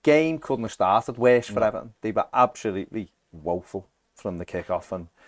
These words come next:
Speaker 1: tried the best, Jack, to give Doncaster a goal within fifty seconds, I think it was, with Michael Keane and Jordan Pickford.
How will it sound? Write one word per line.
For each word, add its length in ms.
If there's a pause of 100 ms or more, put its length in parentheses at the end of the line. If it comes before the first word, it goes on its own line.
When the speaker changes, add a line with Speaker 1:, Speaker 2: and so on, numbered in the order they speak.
(400)
Speaker 1:
tried 340
the 60
best, 300
Jack, 240
to 120
give 320
Doncaster 500
a 100
goal 420
within 440 (720)
fifty 380
seconds, 440
I 60
think 240
it 100
was, 260
with 140
Michael 300
Keane 300
and 120
Jordan 320
Pickford. 340